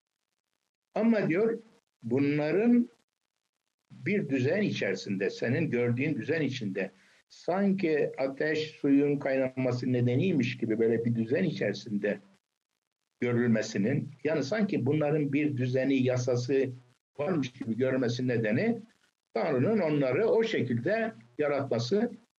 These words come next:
Bu bir adettir. Hume'un şeyi gibi. Nedensellik analizinde.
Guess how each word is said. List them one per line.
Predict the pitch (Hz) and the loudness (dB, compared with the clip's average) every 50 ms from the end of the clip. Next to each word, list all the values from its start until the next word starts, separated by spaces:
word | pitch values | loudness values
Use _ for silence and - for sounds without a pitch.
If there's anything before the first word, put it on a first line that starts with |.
| _ _ _ _ - | _ _ _ _ -2
Bu | 196 214 196 | 0 2 2
bir | 220 226 - 170 175 | 2 2 0 0 0
adettir. | 180 - 214 202 - - - 98 - - - - _ _ _ _ _ _ _ _ _ _ _ _ - | 0 2 0 0 0 -2 -2 -4 -4 -6 -12 -20 _ _ _ _ _ _ _ _ _ _ _ _ -2
Hume'un | 170 160 127 123 165 196 | 0 2 2 2 2 2
şeyi | 190 - 160 147 151 156 - | 0 0 0 -2 0 0 -2
gibi. | - - - - - - _ _ _ _ _ _ _ _ _ - | -2 -4 -6 -8 -12 -14 _ _ _ _ _ _ _ _ _ -6
Nedensellik | - 127 127 131 135 123 120 135 131 165 185 - | -4 -2 0 0 0 0 -2 -2 -2 -2 -2 -2
analizinde. | 135 139 143 139 135 131 135 139 139 143 123 | -2 -2 -2 -2 -2 -2 -2 -2 0 0 -2